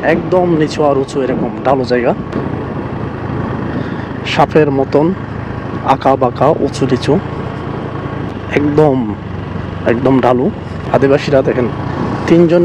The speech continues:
নিয়ে চালাচ্ছে, ওনাদের কোনো সমস্যা নাই আসলে, মানে ওনাদের একটা অভিজ্ঞতা হয়ে গেছে। দেখেন সামনে অবস্থা দেখেন, মাশাআল্লাহ, মাশাআল্লাহ, প্রকৃতির কি সুন্দর, কি সুন্দর করে সাজাইছেন আল্লাহ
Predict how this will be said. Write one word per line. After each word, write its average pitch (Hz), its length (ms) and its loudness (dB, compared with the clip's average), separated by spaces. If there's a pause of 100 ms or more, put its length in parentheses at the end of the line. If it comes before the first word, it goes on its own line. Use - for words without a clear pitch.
নিয়ে 165 240 6
চালাচ্ছে, 151 380 4 (180)
ওনাদের 208 340 6
কোনো 180 140 4 (120)
সমস্যা 160 340 2
নাই 117 100 4 (120)
আসলে, 180 240 6 (760)
মানে 156 140 4 (100)
ওনাদের 180 280 4
একটা - 180 0
অভিজ্ঞতা 185 320 2
হয়ে 123 120 0
গেছে। - 140 -6 (240)
দেখেন 143 260 2
সামনে 143 240 2
অবস্থা 127 240 0
দেখেন, 156 160 2 (920)
মাশাআল্লাহ, 143 440 2 (140)
মাশাআল্লাহ, 123 420 2 (800)
প্রকৃতির 156 480 4 (120)
কি - 100 -2 (120)
সুন্দর, 151 320 4 (960)
কি - 100 4 (180)
সুন্দর 190 400 6
করে 175 200 4
সাজাইছেন 156 440 4
আল্লাহ 135 160 4